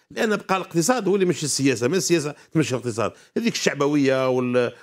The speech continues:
والخطب والرنانة وهذيك الإيرادات تبقى غير كافية، لأنه الاقتصاد هو علم، والعلم يحتاج الكفاءة، يحتاج المورد البشري المؤهل. على نركز لك على الاستثمار في الإنسان، لأنه الآن حان الوقت المناصب النوعية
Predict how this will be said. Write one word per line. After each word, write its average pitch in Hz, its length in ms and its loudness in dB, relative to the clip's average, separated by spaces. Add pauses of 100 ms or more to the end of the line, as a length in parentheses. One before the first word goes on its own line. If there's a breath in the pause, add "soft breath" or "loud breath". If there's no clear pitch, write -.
والخطب 151 560 0
والرنانة 139 680 2
وهذيك 139 280 0
الإيرادات 156 480 2 (220 loud breath)
تبقى 185 300 -2
غير 151 180 2
كافية، 208 760 2 (260 loud breath)
لأنه 220 180 2
الاقتصاد 190 680 -2
هو 143 100 2
علم، 147 280 0 (320)
والعلم 226 440 0 (220 soft breath)
يحتاج 170 440 0
الكفاءة، 127 540 -2
يحتاج 139 360 -2
المورد 156 300 -2
البشري 143 420 -4 (240 soft breath)
المؤهل. 147 580 0
على 185 160 -2
نركز 190 320 -2
لك - 160 -2 (180 soft breath)
على 170 80 -2
الاستثمار 165 400 0
في 135 100 -6
الإنسان، 120 380 0 (420)
لأنه 202 420 2
الآن 240 360 0
حان 196 180 0
الوقت 185 300 -2 (160 soft breath)
المناصب 262 440 0
النوعية 262 460 0